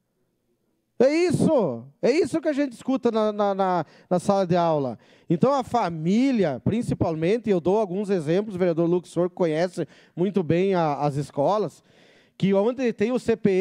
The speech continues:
M, que foi falado aqui pelo vereador Zanquim, que é atuante, principalmente eu vou citar o nome de uma escola, que é a Padre Leonardo Murialdo, aí falta o quê?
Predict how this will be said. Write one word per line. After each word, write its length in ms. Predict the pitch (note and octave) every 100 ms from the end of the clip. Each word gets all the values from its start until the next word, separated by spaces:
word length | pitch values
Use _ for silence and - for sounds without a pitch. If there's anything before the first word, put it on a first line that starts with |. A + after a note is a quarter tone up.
| G#3+ B3+
M, 140 | G#3
que 120 | E3
foi 160 | - F#3+
falado 340 | G3 F3 G3+
aqui 180 | G3+ G#3
pelo 160 | G3+ F#3
vereador 380 | F#3 F3+ F3+
Zanquim, 600 | E3 E3 D3+ E3 A3 A3 - _ _
que 140 | - G3
é 60 |
atuante, 920 | A3+ A#3 G#3 G3 A#3 C#4 A3 D#3+ G#2+ G2 _ _ _ _
principalmente 680 | - A3 A3+ - A3 G3 A#3
eu 80 | A#3+
vou 180 | G#3 A3+
citar 400 | - G#3+ - A3+
o 40 |
nome 280 | G#3+ A#3 B3+
de 60 | A#3
uma 140 | A3+
escola, 440 | G3+ - G#3+ A#3+ B3
que 120 | A3
é 60 |
a 100 | G#3+
Padre 420 | G3+ A3 A3+ A#3+ A#3
Leonardo 480 | A3+ G#3+ A3 A#3
Murialdo, 600 | A3+ A3+ G3+ G#3+ C4 A#3
aí 380 | A#3+ C4 C#4 D#4
falta 520 | B3 C4+ C4+ D4 A#3
o 80 | C4+
quê? 340 | - C4+ C#4+